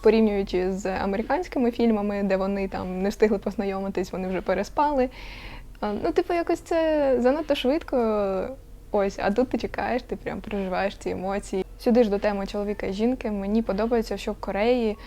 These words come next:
людей за класичний устрій сім'ї, сім'ї набагато більше, ніж людей за вільні стосунки. Чоловіки тут плачуть, і це нормально.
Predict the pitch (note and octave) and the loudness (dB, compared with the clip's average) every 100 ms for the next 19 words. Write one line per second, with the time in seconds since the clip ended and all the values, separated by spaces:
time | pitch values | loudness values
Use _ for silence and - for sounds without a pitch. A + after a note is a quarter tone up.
0 | - - A3+ A3+ A3 G3 G3 G#3+ A3+ A3 | 0 8 8 8 4 0 0 0 2 0
1 | - F#3+ - G#3+ - G3 F#3+ F#3 F#3+ F#3+ | 0 -4 -2 -2 -2 -4 -4 -4 -4 -4
2 | - - - G3 F#3+ A#3 C#4+ - G3+ G3+ | -6 -8 -4 -2 0 -2 -2 -4 -2 0
3 | G#3 F#3+ F#3+ A#3 D4+ A3 G3+ G#3 G3 F#3 | -2 -2 -2 -2 -2 -2 0 -2 -2 0
4 | A#3+ G#3+ F#3+ G#3 G3 F#3 - - F3+ F3+ | 2 2 -2 0 -2 -4 -6 -6 -8 -6
5 | F#3+ - - A3+ A3 A3+ C4+ A#3 G3+ - | -8 -8 -2 0 0 2 2 4 0 0
6 | G3+ B3 - G#3 G#3 G3 G#3+ A3 A3 F#3 | 0 0 0 -4 -4 -2 0 0 -2 -2
7 | G#3 A3 F#3 F3+ A3 G#3+ F#3+ G3 | 2 2 0 -2 -2 0 0 -2